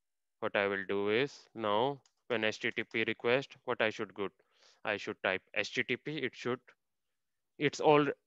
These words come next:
what you need to give. It's already given. I need to redirect it. So I will see one redirect. That's it. Then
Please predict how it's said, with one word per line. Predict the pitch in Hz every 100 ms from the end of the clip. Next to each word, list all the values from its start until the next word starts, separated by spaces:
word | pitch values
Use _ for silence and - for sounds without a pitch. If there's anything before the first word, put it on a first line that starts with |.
| _ _ _
what | 135 156 151
you | 131
need | 120 -
to | 104
give. | 101 - _ _ _ _ _ _ -
It's | 120 -
already | 110 98 98 92 92
given. | 92 85 85 -
I | 110
need | 113 110 -
to | 147 -
redirect | 107 101 92 90 85 80 -
it. | 80 _ _ _ _ _
So | 123
I |
will | 101 104
see | - 113
one | 101 107 101 90
redirect. | 95 92 92 90 123 _ _ _ _ _ _ _ _ _ _ _ _ _ _ -
That's | 80 - -
it. | 120 - - _ _ _ _ _ _ _
Then | 104 98 113